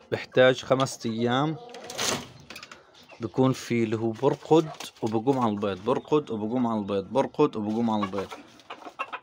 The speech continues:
وفي الليل برقد وفي النهار ما برقد، فأنت هيك بتعرف إنه الدجاج يعني قرب على الرقد ومية المية. طبعا هذه الدجاجة بتوضع بيض قاعدة وتجمع على أساس إنه هي ترقد على البيض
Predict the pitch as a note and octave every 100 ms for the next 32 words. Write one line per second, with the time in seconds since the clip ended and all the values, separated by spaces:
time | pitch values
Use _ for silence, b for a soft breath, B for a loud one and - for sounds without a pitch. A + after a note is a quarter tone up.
0 | - - - A#2 A#2+ B2 D3+ C#3+ D#3+ -
1 | D#3+ D#3+ - - G#2+ A#2+ A#2+ A#2+ C3 C3
2 | A#2+ A2+ G#2+ - G2 - F3 G#3 - F3
3 | F#3+ - - F3+ E3 D3 D3+ D3 B2 B2+
4 | B2 C#3 D3 D3 C#3 - - G#2+ G#2+ A2
5 | - B2 A#2+ G2+ G2+ G2+ A2 - C#3 C#3+
6 | - - _ - - - G#2+ A2+ A2+ G#2+
7 | G2+ G2+ - B B B - C#3 E3+ F3
8 | F3+ F3 D#3 D3 D3 E3 D3 - - D3+
9 | C#3+ A2+ C3 C#3 A#2 B2 C3 C#3 B2+ G#2+
10 | A#2+ C3 B2 A#2+ A#2+ - C3 A#2 A2+ A#2+
11 | B2+ A#2+ A2+ G2+ G2+ G2 A#2 D3+